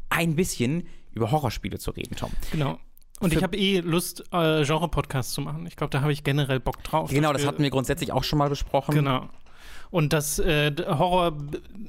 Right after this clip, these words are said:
Speaker 2: ja, bietet sich da förmlich an. Und da sind wir auch immer direkt offen, können wir gleich am Anfang sagen, für eure Vorschläge,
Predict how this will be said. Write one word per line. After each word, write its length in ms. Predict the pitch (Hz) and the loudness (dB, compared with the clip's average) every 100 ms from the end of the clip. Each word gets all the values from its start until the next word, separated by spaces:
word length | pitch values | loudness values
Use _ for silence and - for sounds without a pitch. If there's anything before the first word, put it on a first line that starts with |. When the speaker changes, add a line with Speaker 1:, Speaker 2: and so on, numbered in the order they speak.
| - | -2
Speaker 2:
ja, 200 | 143 127 | 0 0
bietet 320 | - 196 196 | 2 2 2
sich 160 | 196 | 0
da 320 | - 165 170 180 | 2 2 2 -4
förmlich 500 | - 175 175 170 180 | 0 2 4 0 0
an. 180 | 196 | -2
Und 140 | 220 160 | 0 0
da 80 | 156 | 2
sind 160 | 196 | 2
wir 80 | 190 | 2
auch 80 | 175 | 2
immer 180 | 208 214 | 2 0
direkt 440 | 170 196 - - | 0 -2 -2 -2
offen, 240 | 180 - | -2 -2
können 160 | 175 151 | -2 0
wir 40 | |
gleich 160 | 147 151 | 0 0
am 100 | 170 | -2
Anfang 220 | 147 160 | -2 -2
sagen, 160 | 143 143 | -2 -2
für 140 | - | -2
eure 300 | - 170 175 | 2 4 4
Vorschläge, 600 | 165 170 165 - 185 196 | 2 2 2 0 0 0